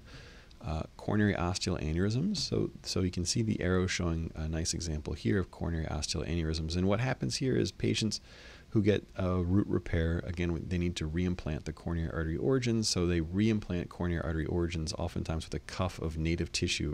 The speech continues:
around them. Um, the reason being is that helps prevent, um, uh, strictures at the actual anastomosis. Um, and so they,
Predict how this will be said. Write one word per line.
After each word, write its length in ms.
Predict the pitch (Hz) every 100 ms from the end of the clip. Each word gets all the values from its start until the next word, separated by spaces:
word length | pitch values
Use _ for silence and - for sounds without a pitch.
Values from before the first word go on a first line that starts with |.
| -
around 360 | 76 101 123
them. 180 | 85 80 - - - - - -
Um, 300 | 76 73 73
the 120 | 85
reason 360 | 85 90 90 82
being 260 | 85 80
is 140 | 78 -
that 180 | 80 -
helps 260 | - 80 -
prevent, 600 | - 71 76 73 - - -
um, 480 | 76 73 76 76 - - - - -
uh, 220 | - - -
strictures 560 | - - - - 71
at 220 | - - -
the 100 | 71
actual 320 | - - 73
anastomosis. 800 | 71 71 78 78 80 - 85 - - - - - - -
Um, 240 | 78 78
and 160 | - 85
so 80 | 87
they, 160 | 85